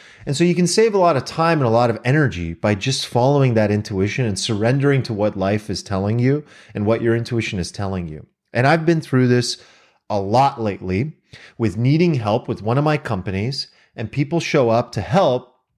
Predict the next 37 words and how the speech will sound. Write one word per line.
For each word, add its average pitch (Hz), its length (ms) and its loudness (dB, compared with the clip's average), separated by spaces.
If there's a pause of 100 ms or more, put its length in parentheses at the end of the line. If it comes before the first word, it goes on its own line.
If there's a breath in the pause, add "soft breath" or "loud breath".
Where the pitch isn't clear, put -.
(360)
And 127 100 -2
in 147 100 0
my 151 200 0
gut, 143 400 2
I 127 180 -2
know 139 560 2
there's 113 240 0
something 104 360 -6
off. 80 340 -12 (320 loud breath)
I 131 140 -2
know 139 360 4
we're 160 160 4
not 135 240 2
properly 113 500 0
aligned. 90 460 -6 (300 soft breath)
I 131 100 0
know 165 260 4
something 180 680 0
is, 123 340 0 (460 soft breath)
is 113 260 -2
not 147 400 2
transparent 123 1120 -2
that 110 160 -2
needs 135 420 0
to - 100 -2
be. 87 320 -6 (320 loud breath)
And 123 140 -4
I 131 80 2
sit 196 340 -2
there 147 220 2
and 120 120 -4
I 123 80 0
play 170 280 2
this 160 180 0
game 143 300 -2
of, 101 100 -8
like, 104 220 -2